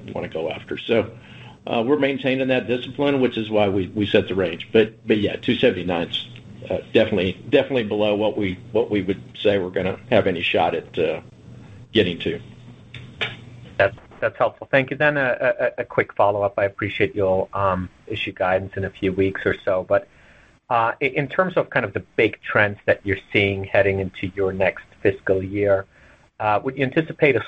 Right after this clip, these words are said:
Speaker 2: slowdown when it comes, um, uh, uh,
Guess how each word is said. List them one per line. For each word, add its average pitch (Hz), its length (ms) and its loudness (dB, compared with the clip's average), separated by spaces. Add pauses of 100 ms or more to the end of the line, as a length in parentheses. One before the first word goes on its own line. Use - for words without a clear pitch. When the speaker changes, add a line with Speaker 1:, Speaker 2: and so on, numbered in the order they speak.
Speaker 2:
slowdown 147 580 0
when 131 100 -6
it 117 100 -10
comes, 127 260 0 (340)
um, 110 600 -2 (640)
uh, 113 340 0 (540)
uh, 120 220 4